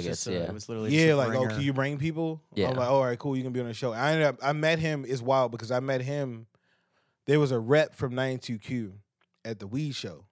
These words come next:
Speaker 3: and got me a spotlight with ninety-two Qs. They wanted to interview me, whatever. And after that, I met him when I was leaving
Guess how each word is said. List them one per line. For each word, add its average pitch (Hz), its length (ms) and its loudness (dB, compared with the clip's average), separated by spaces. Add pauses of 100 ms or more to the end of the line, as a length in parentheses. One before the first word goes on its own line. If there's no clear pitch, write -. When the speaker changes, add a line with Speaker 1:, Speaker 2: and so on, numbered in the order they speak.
(680)
Speaker 3:
and 117 160 -10
got 117 220 -2
me 110 120 -12
a 104 80 -8
spotlight 107 720 -6
with 107 160 -12
ninety-two 113 380 -12
Qs. 131 360 -4
They 110 120 -8
wanted 107 260 -10
to 123 60 -8
interview 117 280 -6
me, 98 140 -12
whatever. 90 380 -16 (840)
And 110 400 -10
after 104 420 -10
that, 131 460 0 (200)
I 110 80 -12
met 110 240 -10
him 123 420 -6
when 107 100 -10
I 107 60 -8
was 98 220 -12
leaving 120 480 -6